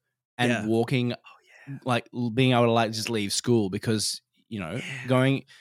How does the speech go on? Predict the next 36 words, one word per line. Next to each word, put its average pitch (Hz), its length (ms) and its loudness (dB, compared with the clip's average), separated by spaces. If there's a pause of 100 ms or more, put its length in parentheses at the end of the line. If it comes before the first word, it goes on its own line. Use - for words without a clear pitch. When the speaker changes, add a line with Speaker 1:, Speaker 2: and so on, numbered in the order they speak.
(320)
Speaker 1:
going 143 300 6
to 131 100 -2
see 127 380 2
it 113 240 0
with 120 240 0
mates 104 480 -6 (100)
and 131 160 2
then 139 140 2
also 135 340 0
going 117 580 -2 (240)
to 107 400 -2 (1080)
Harvey 117 420 2
Norman 104 460 -2
and 104 180 -6
just 110 240 -4
playing 104 720 -6
on 101 480 -4
the 101 140 -6
P 110 260 -4
S 101 300 -4
two 349 640 -2
that 339 100 -10
they - 80 -2
Speaker 2:
Into 262 140 -2
Speaker 1:
had 262 80 -6
Speaker 2:
the 269 40 -10
Speaker 1:
there 233 80 -6 (120)
Speaker 2:
Matrix. - 640 -6
Speaker 1:
and 160 180 2
playing 151 420 2
Speaker 2:
Into 147 120 4
Speaker 1:
Into 139 180 2
Speaker 2:
the 135 80 0
Speaker 1:
the 127 80 2
Speaker 2:
Matrix. 113 280 -2
Speaker 1:
Matrix. 123 460 -4